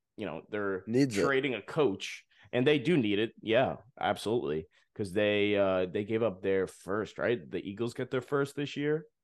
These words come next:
Speaker 2: Yeah, yeah.
Speaker 1: I believe.
Speaker 2: Yep.
Speaker 1: So, yeah, they definitely could use some, some, uh, picks. And,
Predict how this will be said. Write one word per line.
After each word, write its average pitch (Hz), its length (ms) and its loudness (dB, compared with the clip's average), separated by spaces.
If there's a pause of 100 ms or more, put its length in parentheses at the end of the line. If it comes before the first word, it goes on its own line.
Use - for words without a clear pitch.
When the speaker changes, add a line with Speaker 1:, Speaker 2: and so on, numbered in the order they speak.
(280)
Speaker 2:
Yeah, 123 220 6 (160)
yeah. 120 220 4
Speaker 1:
I - 20 -2
believe. 139 320 0 (500)
Speaker 2:
Yep. 117 180 4
Speaker 1:
So, 98 380 -2 (960)
yeah, 110 160 2
they 104 100 0
definitely 151 320 2
could 117 180 -8
use 113 180 -8
some, 92 260 -8 (160)
some, 95 360 -6
uh, 87 200 -4
picks. - 560 -10 (460)
And, 98 500 -4